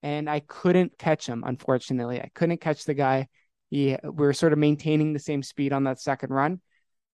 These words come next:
And I think, like, um, the first half of that second run, I, my legs were, my legs were definitely cooked because that first run was smoking fast. And, um, yeah, I was just trying to, just trying to recover a little bit.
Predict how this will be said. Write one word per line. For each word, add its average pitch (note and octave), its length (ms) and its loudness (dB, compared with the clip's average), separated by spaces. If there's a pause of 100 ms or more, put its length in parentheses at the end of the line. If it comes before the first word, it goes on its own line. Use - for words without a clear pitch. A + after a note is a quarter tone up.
(140)
And F3 120 4
I F3+ 80 6
think, A3+ 320 4
like, G3 280 8 (160)
um, D3+ 460 2 (180)
the F3 140 2
first G3 340 6
half E3+ 320 4
of F3 40 -6
that D3+ 180 4
second D3+ 340 0
run, C#3 240 4
I, C3 140 4
my C#3+ 280 2
legs D3 340 0
were, B2 240 -2 (100)
my D3+ 140 0
legs D#3 280 2
were D#3 60 0
definitely C#3 360 0
cooked - 440 2
because C3 480 -2
that B2 160 0
first C3+ 300 -2
run B2+ 180 2
was A#2 260 -2
smoking C#3+ 440 0
fast. C3+ 440 2 (440)
And, C3 340 0
um, B2+ 420 0 (100)
yeah, C3+ 200 2
I C3+ 40 4
was C#3+ 100 4
just D3+ 160 -4
trying D3+ 140 2
to, C#3 80 0 (800)
just D3+ 160 -4
trying D3 180 0
to C#3 80 2
recover C#3+ 460 4
a D#3 80 8
little D#3 220 6
bit. F3+ 220 6